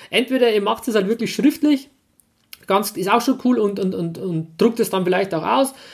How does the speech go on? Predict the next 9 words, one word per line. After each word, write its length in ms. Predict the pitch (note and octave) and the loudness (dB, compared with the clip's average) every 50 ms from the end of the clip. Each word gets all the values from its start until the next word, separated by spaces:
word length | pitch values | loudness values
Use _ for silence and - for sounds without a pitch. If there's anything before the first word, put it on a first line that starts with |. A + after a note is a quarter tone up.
| - - - - | -20 -20 -4 -2
Wobei 340 | F3 F3 F3 F3 F3+ F#3+ - | 0 2 4 4 2 2 0
ich 200 | A#3+ A#3+ - - | -2 -4 -4 0
sehr 420 | - G#3+ G#3 G#3+ G#3 - - - | 2 4 4 4 2 0 -2 -6
digital 580 | F#3 F3 D#3 - A3+ F#3 G3 F#3+ - - A3+ A#3 | -8 -8 -6 -4 -4 -4 -4 -4 0 0 0 2
bin 120 | A#3+ A#3+ | 2 0
mittlerweile 580 | A#3 A#3 A#3 A#3 A3+ G3+ G3+ G3 G#3 A3 G#3 G#3 | 0 0 0 -2 -2 0 0 0 0 0 0 -2
und 100 | G3+ G3 | -2 -2
einfach 320 | F3+ G#3 G#3+ A#3 A3+ A3+ - - - _ _ _ | -4 0 0 0 0 -2 -6 -16 -20 _ _ _
dieses 460 | - A#3 B3+ - C4+ A#3 - - - | 0 0 2 4 2 2 0 -2 -10